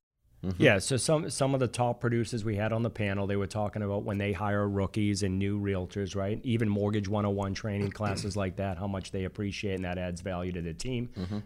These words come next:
Speaker 2: They don't have to take it upon themselves to try to, you know, educate them, but it's us doing that for them.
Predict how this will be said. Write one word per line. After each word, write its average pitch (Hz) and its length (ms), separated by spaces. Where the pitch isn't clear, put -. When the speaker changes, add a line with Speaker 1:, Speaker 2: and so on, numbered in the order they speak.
Speaker 2:
They 113 160
don't 110 160
have 101 200
to 98 100
take 104 260
it 101 60
upon 101 260
themselves 95 520
to 98 100
try 92 240
to, 92 120
you 110 80
know, 95 160
educate 98 600
them, 92 180
but 90 100
it's 87 160
us 95 200
doing 90 280
that 87 180
for 90 240
them. 78 220